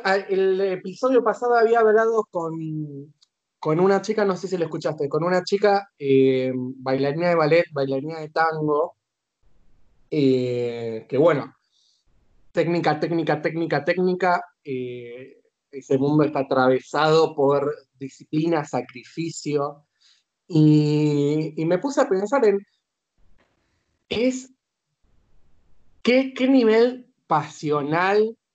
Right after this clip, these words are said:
qué deseo podés tener por el arte para sacrificar realmente tu vida? O sea, no solo el cuerpo,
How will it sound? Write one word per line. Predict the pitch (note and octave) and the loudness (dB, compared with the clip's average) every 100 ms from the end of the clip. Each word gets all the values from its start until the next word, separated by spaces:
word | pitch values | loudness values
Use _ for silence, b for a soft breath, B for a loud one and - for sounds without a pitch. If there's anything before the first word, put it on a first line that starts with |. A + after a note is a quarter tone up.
| _ | _
qué | - A#3+ | 0 2
deseo | B3+ A3+ - G#3 A3 G#3+ | 2 -4 0 2 2 2
podés | E3+ F#3 F#3 _ | -2 -2 -6 _
tener | - D#3 D#3 E3+ G3 G#3+ - _ _ _ - | -6 -2 0 0 0 -4 -10 _ _ _ -4
por | C#3 | 0
el | C#3 D3 | 2 4
arte | F#3+ G#3+ G#3+ - G#3+ B3+ - _ | 2 0 -4 -4 -4 -4 -10 _
para | D3 D3 C#3+ | -4 -4 -6
sacrificar | - C#3 C#3+ C3+ D3+ F#3+ G3+ | -8 -10 -8 -10 -2 0 2
realmente | G3+ G3 A3 A3 F#3+ | 2 2 2 2 0
tu | C3+ C3+ | -2 -4
vida? | F3 G#3+ A#3 A#3+ B3+ _ _ _ _ _ | -8 -6 -4 -4 -8 _ _ _ _ _
O | C#3 | 0
sea, | D3+ D3+ - _ C3+ | 0 -2 -10 _ -2
no | F#3+ B3+ | 0 2
solo | B3+ G#3+ F3 | 2 2 2
el | D3+ C3+ | 0 -4
cuerpo, | - E3 D3 C3+ - A#2+ | -2 0 0 -4 -8 -8